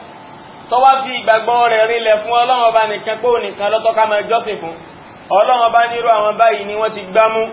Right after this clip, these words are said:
ní gbígbámú tó ní agbára, okùn tó yí tí ò lè já. A ti ṣàlàyé àwọn eléyìí síwájú. Àmọ́ nítorí pé kí ọ̀rọ̀ náà kó lè bá nítumọ̀, òun náà ló fà á tá a fi, a,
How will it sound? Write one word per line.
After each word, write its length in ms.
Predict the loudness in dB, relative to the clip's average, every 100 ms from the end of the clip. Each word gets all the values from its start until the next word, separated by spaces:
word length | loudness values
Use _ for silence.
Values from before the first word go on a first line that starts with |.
| -12 -12
ní 120 | -10
gbígbámú 440 | -10 0 2 2 0
tó 140 | -6 -6
ní 140 | -2
agbára, 480 | 0 2 2 4 4 2 -2
okùn 320 | -4 -2 -4 -2
tó 80 | -2
yí 220 | -2 -8
tí 120 | -6
ò 100 | -4
lè 140 | -2 0
já. 180 | 0 0 -2 -18 -20 -20 -20 -20 -20 -20 -20 -20 -20 -20 -20 -20 -20 -20 -10
A 180 | 0 0
ti 80 | 0
ṣàlàyé 400 | 0 2 4 2
àwọn 200 | 2 0
eléyìí 220 | -2 -2
síwájú. 420 | -4 0 0 0 -8 -14 -20 -20 -20 -20 -20 -20 -20 -4
Àmọ́ 240 | -2 0
nítorí 340 | -4 -4 -6 -2
pé 120 | -4
kí 140 | -4 -2
ọ̀rọ̀ 300 | 2 2 0
náà 200 | -2 -2
kó 140 | -2 -4
lè 140 | 0
bá 200 | 2 2
nítumọ̀, 540 | 0 -8 -10 -8 -8 -10 -18 -20 -20 -20 -6
òun 260 | -2 -2
náà 120 | 0 0
ló 120 | 0
fà 120 | 0
á 60 | -2
tá 120 | 2
a 100 | 2
fi, 480 | 2 -6 -10 -8 -10 -14 -20 -20 -20 -20 -20 -20 -20 -20
a, 140 | -2